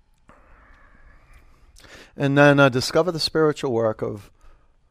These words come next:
being present right here. Knowing when you're drifting and thinking and lost in thought and acknowledging the present moment.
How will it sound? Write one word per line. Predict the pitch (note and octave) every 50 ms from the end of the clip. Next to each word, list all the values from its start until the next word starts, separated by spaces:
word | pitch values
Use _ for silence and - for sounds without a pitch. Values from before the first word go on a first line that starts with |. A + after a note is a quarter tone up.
| _ _ _ _ _ _ _ _ _ _ _ _ _ _ _ _ _ _ _ _
being | C3 B2 A#2+ A2
present | - - B2+ A#2 G#2 G#2 G2 F#2
right | G#2+ G#2 G2+ -
here. | - G#2+ G#2 G2 G2 - _ _ _ _ _ _ _ _ _ _ _ _ _ _ _ _ _ _ _ _ - - _ _
Knowing | - B2 B2 B2 C3 C3 B2+ B2+
when | B2+ A#2+ A#2
you're | A2+
drifting | F#2+ G#2 A#2+ B2+ B2 - - C3+ B2+ B2 A#2+ A2+
and | G#2 G2
thinking | - - B2 A2+ A2+ - B2 A#2 A2+ G#2+
and | G#2 G#2+
lost | G#2+ G#2+ G2+ - -
in | A2 G2
thought | - A#2 G#2+ G#2+ G#2+ G#2+ A2 A2+ B2
and | G#2+ G2 F#2 - _ _ _ _ _ _ _ _ _ _ _ _ _ _ _ _ _ _ _ _ _ _ _ _ _ _ _ _ _ _ _ _ _ _ _ _ _ _ _ _ _ _ _ _ _ _ _ _ _ _ _ _ _ -
acknowledging | A2 G#2 A2 A2 A2+ A#2 B2 C3 C3+ C#3 C3+ A2+ C3+ C3 B2
the | A#2
present | - - C3 A#2+ A2+ A#2+ A#2 -
moment. | A#2 A#2+ B2 B2+ B2 G2+ G#2 -